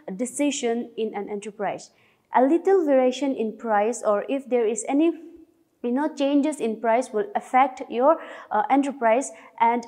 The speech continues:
the customers will go to your competitors' enterprises and buy your customers' product. For example, uh, if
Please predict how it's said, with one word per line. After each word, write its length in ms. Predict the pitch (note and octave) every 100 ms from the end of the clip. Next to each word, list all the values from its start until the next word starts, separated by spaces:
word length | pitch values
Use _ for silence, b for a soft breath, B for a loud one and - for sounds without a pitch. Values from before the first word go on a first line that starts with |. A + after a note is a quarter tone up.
| B -
the 120 | A3+
customers 680 | C4 C4 C#4 B3+ B3+ B3+ A#3
will 160 | G#3+
go 220 | F3+ G#3+ G#3+
to 160 | A3
your 100 | G3+
competitors' 800 | G3 G3 G3 G#3 G#3+ A#3+ C#4 - -
enterprises 760 | G#3 G#3 G#3 G3 G3 B3+ D4+
and 220 | - G3 F#3
buy 160 | G3+
your 380 | G#3 G#3 C#4 D#4
customers' 640 | A#3+ A#3 A#3 A3 A3+ B3
product. 420 | - B3+ G3+ - - B B -
For 160 | A#3+
example, 720 | - G#3 B3 A#3+ A#3 G#3+ C4 C4 B
uh, 280 | G#3 G#3 G#3 - _ -
if 320 | D#4+ E4+